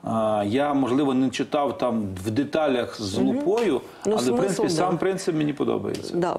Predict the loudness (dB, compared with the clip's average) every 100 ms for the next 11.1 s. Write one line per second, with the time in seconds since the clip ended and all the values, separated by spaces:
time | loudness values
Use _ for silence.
0 | -6 -4 0 2 0 0 0 0 0 -2
1 | -2 -2 -4 -2 0 0 0 -2 -2 0
2 | 0 0 2 0 0 0 0 -2 -2 -2
3 | 0 0 0 0 2 2 2 2 0 -2
4 | -4 -4 -6 -4 -4 -2 0 2 2 2
5 | 0 0 -2 -2 -2 -4 -4 -2 -2 -2
6 | -6 -16 -2 0 2 0 0 0 0 -2
7 | 0 0 2 0 0 -2 0 0 2 2
8 | 2 2 0 0 0 0 0 -2 -2 0
9 | 0 -2 -2 0 0 0 0 0 0 -2
10 | 0 2 2 0 -2 -4 -6 -2 -2 0
11 | -4